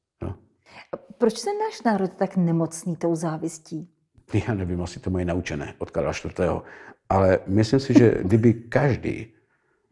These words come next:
Speaker 1: dokázal vidět v druhém dobro. Podívej se, když jdeš na ulici, eh, někoho, na někoho se usměješ. Jaký máš pocit, když se on na tebe usměje?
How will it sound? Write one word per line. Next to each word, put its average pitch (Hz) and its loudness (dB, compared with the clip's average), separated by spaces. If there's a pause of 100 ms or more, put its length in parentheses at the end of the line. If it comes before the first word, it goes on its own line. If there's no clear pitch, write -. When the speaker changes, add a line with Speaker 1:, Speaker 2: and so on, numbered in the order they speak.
(260)
Speaker 1:
dokázal 82 0
vidět 107 0
v - -6
druhém 87 -2
dobro. 95 -2 (480)
Podívej 127 6
se, - -2
když 98 4
jdeš 113 6
na 104 4
ulici, - -6 (1080)
eh, 90 -2
někoho, 107 2 (420)
na 110 2
někoho 120 0
se - 2
usměješ. - -6 (140)
Jaký - 2
máš - 0
pocit, - -14
když 85 -10
se 87 -6
on 85 -6
na 73 -14
tebe 69 -12
usměje? 69 -16